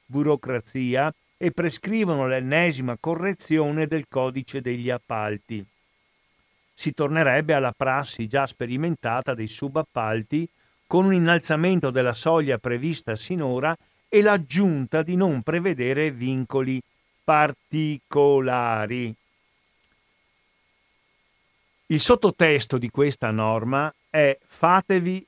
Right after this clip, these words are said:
furbi. Il mercato ha scontato mesi di dolorosa chiusura, ma ora non è solo tempo di ripartire, ma bisogna farlo a velocità sostenuta se intendiamo colmare il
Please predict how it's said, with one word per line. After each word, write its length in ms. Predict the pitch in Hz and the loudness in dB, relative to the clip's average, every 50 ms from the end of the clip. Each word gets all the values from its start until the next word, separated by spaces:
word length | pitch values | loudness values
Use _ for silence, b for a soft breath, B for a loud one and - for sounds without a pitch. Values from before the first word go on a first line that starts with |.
| _ _ | _ _
furbi. 680 | _ - - - 190 190 175 139 117 107 107 104 98 - _ _ _ _ _ _ | _ -8 -2 2 2 4 4 2 0 -4 -6 -6 -8 -10 _ _ _ _ _ _
Il 180 | - 127 113 117 | -6 -2 0 0
mercato 560 | 120 120 117 - 160 165 170 170 - 131 117 | 0 0 0 0 2 2 2 0 0 -2 -4
ha 40 | 110 | -6
scontato 760 | 110 - - 127 120 117 - 151 156 160 160 - - 117 110 | -6 -6 -4 -4 -4 -2 0 0 0 0 0 -2 -2 -4 -2
mesi 480 | 113 127 143 156 156 151 131 120 120 | -2 -2 -2 -2 -2 -2 -2 -4 -6
di 120 | 107 110 113 | -6 -6 -6
dolorosa 640 | 110 117 110 110 110 113 123 156 170 156 135 131 110 | -4 -2 -2 -2 -2 -2 0 0 -2 -2 -2 -4 -6
chiusura, 680 | - - 127 127 123 120 147 170 190 196 202 196 190 175 | -6 -6 -6 -4 -2 0 0 0 2 2 2 2 2 0
ma 240 | 135 127 127 131 151 | -2 0 0 2 4
ora 260 | 170 196 190 170 143 | 4 4 4 2 0
non 400 | 127 117 117 120 117 113 110 113 | 0 0 -2 -2 -2 -2 -2 0
è 220 | 139 180 226 247 185 | 0 2 2 0 -2
solo 560 | 156 - - - 165 156 160 151 143 135 120 - | -4 -6 -4 0 0 2 2 2 0 -2 -4 -4
tempo 460 | - 127 127 131 131 123 - - 120 | -4 -4 -2 -2 -2 -4 -6 -8 -6
di 120 | 110 117 | -6 -4
ripartire, 840 | 113 113 113 113 - 120 110 - _ _ 120 113 107 98 101 92 b b b b b b b _ | -4 -4 -6 -6 -6 -8 -8 -8 _ _ -8 -8 -6 -6 -6 -8 b b b b b b b _
ma 100 | - 87 | -20 -20
bisogna 680 | 95 101 98 92 107 139 151 165 165 151 127 110 101 98 | -18 -18 -10 -2 2 2 2 4 2 0 -2 -2 -4 -8
farlo 680 | _ _ 139 135 131 131 131 120 101 98 92 92 90 87 - _ _ _ _ _ | _ _ 0 0 2 2 2 0 -2 -6 -10 -10 -12 -12 -14 _ _ _ _ _
a 200 | - 139 151 165 | 0 2 4 4
velocità 720 | 156 127 127 120 120 117 - - 120 104 - 143 147 151 139 | 4 2 0 -2 -2 -4 -6 -8 -12 -4 -2 0 0 0 0
sostenuta 1080 | - - - - - 175 180 - - - - 131 123 131 156 185 214 202 - 220 208 185 | -4 -8 -8 -4 -2 -2 -2 -2 -4 -6 -4 -2 0 0 0 0 -2 0 0 0 0 0
se 180 | - - - | -2 -2 -2
intendiamo 840 | 165 170 165 156 - 151 139 135 131 139 147 143 135 123 113 110 110 - | 0 0 0 0 -2 -2 -2 -2 0 2 2 2 2 2 0 -2 -4 -4
colmare 720 | - 175 185 165 131 117 113 107 101 104 101 117 127 135 - | -4 -2 -2 0 0 -2 -2 -2 -2 -4 -4 -4 -6 -6 -6
il 260 | - 151 139 127 117 | -4 -4 -4 -4 -6